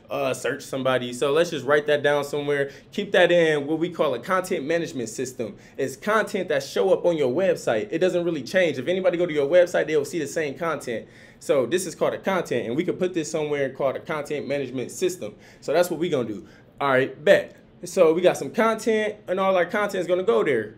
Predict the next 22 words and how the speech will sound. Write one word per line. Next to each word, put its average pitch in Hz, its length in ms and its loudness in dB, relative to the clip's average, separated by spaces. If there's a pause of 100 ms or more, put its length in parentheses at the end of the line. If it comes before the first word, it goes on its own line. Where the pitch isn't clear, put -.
(160)
Our 151 160 -2
content 185 440 0
is 151 120 -4
our 135 240 -2
assets. 202 640 -8 (240)
And 143 120 -4
so 139 460 4
our 131 320 0
images 196 360 0
are 160 200 4
also 208 200 2
gonna 147 200 -2
go 143 120 0
there, 143 120 -2
and 143 80 -4
our 143 100 0
videos 175 380 0
are 151 60 -2
gonna 143 200 -4
go 143 120 0
there 135 120 0
too. 156 420 -4